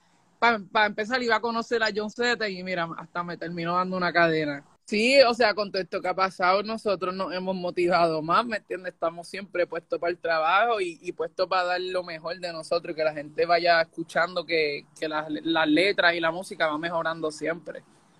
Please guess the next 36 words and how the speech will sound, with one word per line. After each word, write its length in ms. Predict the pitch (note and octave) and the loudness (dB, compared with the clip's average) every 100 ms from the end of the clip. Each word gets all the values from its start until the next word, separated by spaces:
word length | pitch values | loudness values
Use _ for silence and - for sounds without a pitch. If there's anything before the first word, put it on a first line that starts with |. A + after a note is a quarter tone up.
| _ | _
Estamos 360 | - F3+ A3 | 0 2 2
cien 200 | G#3+ F#3+ | 0 -2
por 220 | F#3+ G3+ G3 | 0 0 0
ciento 360 | F#3+ F#3 - | -2 -2 -2
motivados. 520 | F#3 F3 D#3+ D3+ C#3+ - _ _ - | -2 0 2 2 0 -8 _ _ 6
Pues 440 | F#3+ G3 G3 F#3+ - _ | 10 10 8 4 -6 _
trap 300 | F#3+ G3+ G3+ | 4 4 4
es 140 | A3 G3+ | -2 -2
el 140 | A3 | -2
género 440 | G#3 G#3 G#3 G3+ G3+ | -2 -4 -4 -4 -4
musical 560 | G3 F#3+ G3 F#3 F#3 | -8 -8 -4 0 0
que 120 | - F3+ | 2 -2
más 180 | F3+ | -2
me 180 | F3+ F3 | -2 0
gusta, 540 | E3+ G#3+ A3+ - F#3+ - - | 2 2 0 2 2 0 -4
esa 500 | F3+ F3+ F#3 F#3+ G3 | 0 0 0 0 0
es 60 | |
la 120 | F3+ F#3 | 2 2
razón, 340 | F3+ E3+ E3+ | 0 -2 -6
pues, 420 | - E3+ E3 D3+ | -4 -2 -2 -4
por 180 | D3+ E3 | -8 -4
la 120 | E3+ | -2
que 120 | E3+ E3 | -4 -4
salimos 440 | F3 E3 E3 E3 | -2 0 -2 -6
cantando 500 | - E3+ F3 E3+ E3+ | -8 -10 -6 -8 -4
ahí. 220 | D#3 F3+ A3 | -4 -4 -6
Me 100 | G3 | -6
identifico 560 | F3 E3 F3 G3+ F#3+ A#3+ | -8 -4 -4 0 4 4
mucho 300 | B3 - - | 2 0 2
con 180 | A#3 | 4
el 140 | A3+ G#3 | 2 0
trap 340 | - A#3 A#3+ - | 6 8 8 2
y 140 | F#3+ | -4
es 60 | F#3 | -4
por 240 | - F#3+ G3 | -4 -4 -2
eso 520 | G3+ - G3 F#3 | -4 -4 -2 -2